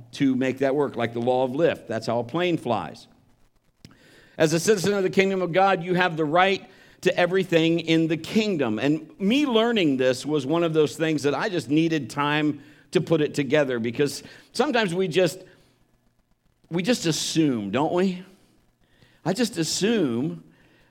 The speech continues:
Assuming can get you in trouble.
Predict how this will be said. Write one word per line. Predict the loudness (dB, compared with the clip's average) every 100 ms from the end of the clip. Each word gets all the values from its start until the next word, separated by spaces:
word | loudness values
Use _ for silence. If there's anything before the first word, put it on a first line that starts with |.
| -6
Assuming | -4 0 2 2 0 0
can | 2 2 2 0 -6 -14 -20 -20 -20 _ _ _ _ _ _ _ _ _ _ _ _ _ -4
get | -2 0
you | 0
in | 0
trouble. | 0 -2 -6